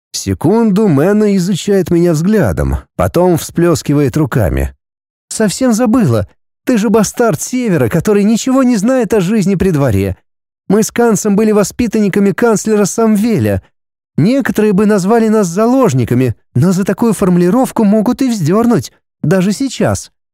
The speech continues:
Увидев мой недоуменный взгляд, добавляет. "Граф Самвель — канцлер империи и один из ближайших соратников прошлого императора, который скончался за три месяца до его отравления. На протяжении пятнадцати лет —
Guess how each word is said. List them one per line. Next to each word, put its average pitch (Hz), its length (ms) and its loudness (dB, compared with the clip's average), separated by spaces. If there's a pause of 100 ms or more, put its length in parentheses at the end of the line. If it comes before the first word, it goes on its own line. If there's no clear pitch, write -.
(600)
Увидев 170 480 0
мой 190 160 2
недоуменный 165 680 2
взгляд, 165 480 -2
добавляет. 95 640 -2 (600)
"Граф 220 360 0
Самвель — 202 640 0 (340)
канцлер 185 560 0
империи 233 440 0
и 214 40 0
один 202 280 0
из 180 100 0
ближайших 202 520 0
соратников 220 680 0
прошлого 220 460 0
императора, 120 580 0 (320)
который 233 380 0
скончался 202 680 -2
за 151 140 -2
три 175 160 0
месяца 220 400 -2
до 196 100 0
его 202 260 2
отравления. 131 680 0 (500)
На 160 140 0
протяжении 214 560 -2
пятнадцати 196 560 -2
лет — 240 320 -4